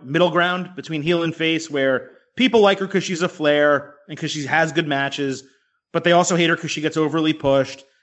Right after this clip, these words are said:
Um, I think any situation where you're on the Raw brand and you have Becky and Asuka, which we'll talk about in thirty seconds, um,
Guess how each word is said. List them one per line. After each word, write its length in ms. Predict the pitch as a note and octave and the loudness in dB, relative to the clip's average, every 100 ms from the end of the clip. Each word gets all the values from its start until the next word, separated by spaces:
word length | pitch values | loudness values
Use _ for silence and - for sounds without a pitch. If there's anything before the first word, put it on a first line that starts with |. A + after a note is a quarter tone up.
| _ _ _ - | _ _ _ 0
Um, 300 | D#3+ D3+ D3 | 2 2 0
I 80 | |
think 300 | D3 G3+ F3 - | 0 0 0 -2
any 160 | F3+ | 0
situation 640 | F3+ E3+ E3 D#3 D3 D#3 C#3 | 0 -2 2 2 2 -2 0
where 300 | C3+ C3+ C3 | 4 4 2
you're 240 | C3 C3 | -2 -4
on 140 | C#3 | -2
the 80 | D3+ | 0
Raw 200 | C#3 C#3 | 4 6
brand 480 | C3 B2+ B2+ C3+ C#3+ | 4 0 -2 -2 -4
and 320 | C#3 B2+ B2 | -6 -4 -4
you 80 | B2+ | -2
have 220 | B2+ A2+ | -2 -2
Becky 500 | D3 C#3 D#3+ E3+ F3 _ _ - | -2 -2 -2 -4 -6 _ _ -6
and 160 | C3+ | -4
Asuka, 400 | A2 C3+ C#3 - | 0 0 0 -2
which 140 | C#3+ B2+ | -4 -4
we'll 80 | |
talk 140 | B2 B2 | -6 -2
about 160 | B2+ | -2
in 60 | A2+ | -4
thirty 240 | B2 C3 | -4 -4
seconds, 480 | A2 C3 A2 G#2 - _ _ - | -2 -4 -4 -8 -12 _ _ -2
um, 560 | D#3 C#3+ B2+ A#2 G2 | 2 4 2 -2 -10